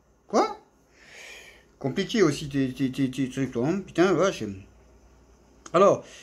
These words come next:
euh, retour, match du match, euh, match du, euh, retour contre le Bayern.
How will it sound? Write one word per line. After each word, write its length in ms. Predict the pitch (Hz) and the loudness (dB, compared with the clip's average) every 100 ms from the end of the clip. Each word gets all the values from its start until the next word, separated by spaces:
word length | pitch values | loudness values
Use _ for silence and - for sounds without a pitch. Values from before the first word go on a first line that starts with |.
| - - | -20 -4
euh, 640 | 135 165 170 175 170 170 165 | 4 8 10 10 8 6 2
retour, 340 | 160 196 233 | 2 0 0
match 240 | 196 190 - | 0 0 -2
du 80 | 180 | -2
match, 340 | 202 196 - | 0 0 -2
euh, 160 | 170 170 | -2 0
match 200 | 180 175 | 0 -2
du, 120 | 175 | -4
euh, 220 | 180 160 | 0 2
retour 420 | 160 185 208 165 | 2 0 -2 -2
contre 220 | - 160 160 | -2 -2 0
le 80 | |
Bayern. 1040 | 151 165 196 220 240 247 240 247 247 247 240 | 2 2 4 4 4 4 2 0 0 -2 -4